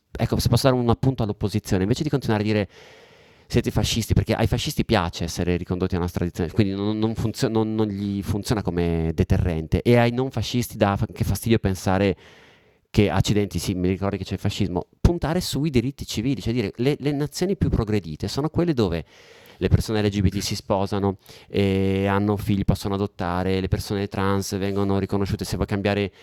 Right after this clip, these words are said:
eh, la tua identità non devi per forza di mo-,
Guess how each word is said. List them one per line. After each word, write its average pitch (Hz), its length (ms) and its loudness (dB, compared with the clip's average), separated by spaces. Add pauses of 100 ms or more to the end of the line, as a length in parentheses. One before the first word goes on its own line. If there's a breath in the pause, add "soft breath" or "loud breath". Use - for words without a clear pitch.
(200 loud breath)
eh, 90 600 0
la 101 120 0
tua 98 120 2
identità 101 360 -4
non 104 140 0
devi 104 260 0
per - 140 2
forza - 260 -6
di 98 80 -4
mo-, 98 240 -2